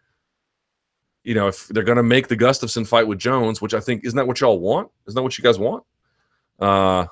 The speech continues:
then you gotta do that, you know? Someone says, "Origins of the Jones-Lesnar beef started at U F C two hundred open workouts when Lesnar talked S about Jones' usada test." Oh, that might be right.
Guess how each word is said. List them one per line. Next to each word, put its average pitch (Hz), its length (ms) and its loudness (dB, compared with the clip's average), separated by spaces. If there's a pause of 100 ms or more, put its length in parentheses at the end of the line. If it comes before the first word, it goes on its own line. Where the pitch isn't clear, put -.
(400)
then 107 500 0
you 104 140 -4
gotta 104 260 4
do 104 200 -2
that, 71 260 -6
you 76 80 -14
know? 71 160 -14 (3750)
Someone 135 140 4
says, 131 200 4
"Origins 151 560 6
of 135 100 4
the 117 80 2
Jones-Lesnar 117 880 4
beef 90 220 -6
started 110 280 2
at 98 120 0
U 110 120 2
F 110 80 -2
C 107 100 -10
two 101 160 -8
hundred 104 200 -2
open 95 180 -2
workouts 95 640 -2 (960)
when - 180 0
Lesnar 110 340 4
talked 107 340 0 (440)
S 107 300 2
about 95 260 0
Jones' 95 340 -6
usada 85 440 0
test." - 400 -10 (500)
Oh, 208 160 2
that 208 80 4
might 208 160 4
be 151 80 0
right. 92 240 0